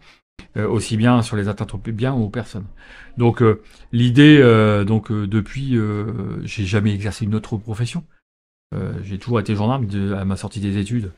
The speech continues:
jusqu'à aujourd'hui, je suis gendarme. Et, euh, donc, bah, l'attirance pour, pour l'enquête judiciaire et, euh,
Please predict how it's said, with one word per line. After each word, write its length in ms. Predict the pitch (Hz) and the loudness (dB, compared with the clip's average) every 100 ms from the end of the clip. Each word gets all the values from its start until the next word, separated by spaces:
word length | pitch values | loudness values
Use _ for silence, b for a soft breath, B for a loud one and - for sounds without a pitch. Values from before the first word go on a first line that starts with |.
| _ 107 | _ -12
jusqu'à 320 | - 107 101 | -8 -4 -4
aujourd'hui, 300 | 98 104 113 | -4 -4 -6
je 120 | 104 | -6
suis 180 | 92 98 | -4 -4
gendarme. 340 | 104 131 151 - B B B B B - | -2 -2 -4 -8 B B B B B -4
Et, 240 | 123 123 127 | 4 6 6
euh, 180 | 110 101 | 4 2
donc, 240 | 120 117 | 0 0
bah, 220 | 101 95 101 | -2 -2 0
l'attirance 540 | 110 - 117 127 113 | -2 -2 -4 -4 -6
pour, 320 | - 110 95 | -8 -6 -6
pour 160 | - 113 | -6 -2
l'enquête 300 | 113 113 110 | -2 0 -2
judiciaire 540 | 104 101 107 143 143 - | -2 -4 -2 -2 -2 -2
et, 220 | 127 131 | 2 2
euh, 120 | 104 | 2